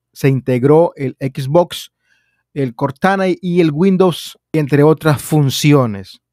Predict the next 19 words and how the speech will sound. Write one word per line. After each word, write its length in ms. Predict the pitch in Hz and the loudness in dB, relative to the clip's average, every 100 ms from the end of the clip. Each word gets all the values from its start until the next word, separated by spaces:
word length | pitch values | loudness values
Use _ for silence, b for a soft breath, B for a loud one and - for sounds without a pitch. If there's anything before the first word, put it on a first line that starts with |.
| _ | _
En 200 | 180 175 | -2 2
el 140 | 170 160 | 4 4
Windows 480 | 220 269 240 185 | 2 4 2 2
diez 340 | 170 202 208 - | 2 2 2 -2
regresa 920 | 165 160 165 156 214 247 - 196 220 b b b b b _ - | -4 2 2 4 4 4 2 0 0 b b b b b _ 0
lo 200 | 151 147 | 2 2
que 180 | 160 | 0
es 120 | 170 202 | 0 2
el 120 | 180 | 0
diseño 560 | 160 - 180 185 - _ | -2 0 2 2 2 _
clásico, 800 | 170 190 220 - 147 113 113 104 b b | 2 4 4 2 -4 -8 -8 -12 b b
pero 200 | 165 165 | 2 4
a 40 | |
la 120 | 160 160 | 4 2
vez 140 | 214 | 2
también 380 | 226 180 190 185 | 2 2 2 2
tiene 400 | 185 185 190 185 b b b - | 2 2 0 -4 b b b -4
el 200 | 143 135 | -2 0
modo 680 | 135 156 165 165 160 - | 2 4 4 4 2 -2